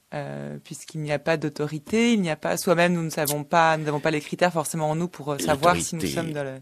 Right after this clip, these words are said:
Speaker 1: sur la
Speaker 2: l'autorité.
Speaker 1: bonne voie, puisque vous
Speaker 2: Mais
Speaker 1: parliez de
Speaker 2: l'autorité, elle existe. Euh, il y a, il y a des maîtres, il y a des lignées, euh, des lignées vivantes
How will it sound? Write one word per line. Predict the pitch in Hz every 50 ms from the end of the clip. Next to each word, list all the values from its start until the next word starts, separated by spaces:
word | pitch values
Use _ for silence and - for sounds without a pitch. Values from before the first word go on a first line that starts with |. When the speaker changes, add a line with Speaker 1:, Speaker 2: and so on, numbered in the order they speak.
| - -
Speaker 1:
sur | - - 165
la | 147 147
Speaker 2:
l'autorité. | 165 165 180 190 196
Speaker 1:
bonne | 185
voie, | 170 180 185 220 330 370 285
puisque | - - -
vous | 165 160
Speaker 2:
Mais | 143
Speaker 1:
parliez | 151 151 151
de | 165
Speaker 2:
l'autorité, | - - 113 160 135 - - 104 85
elle | 67 71
existe. | 76 82 101 123 160 127 - - - -
Euh, | 50 50 50 50 53 53 50 50 - - -
il | -
y | 80 82
a, | 78 69 -
il | - 82
y | 78
a |
des | 69 67 76 71
maîtres, | 69 73 85 95 - - - 67 64 65 - -
il | 65
y | 73
a | 67
des | 67 71
lignées, | 67 67 73 76 73 78 98 120 147 180 - _ _ - - - - - - - _ _ -
euh, | - 76 73 73
des | 76 76 82
lignées | 78 82 82 80 78
vivantes | 78 71 85 82 92 123 160 208 - - -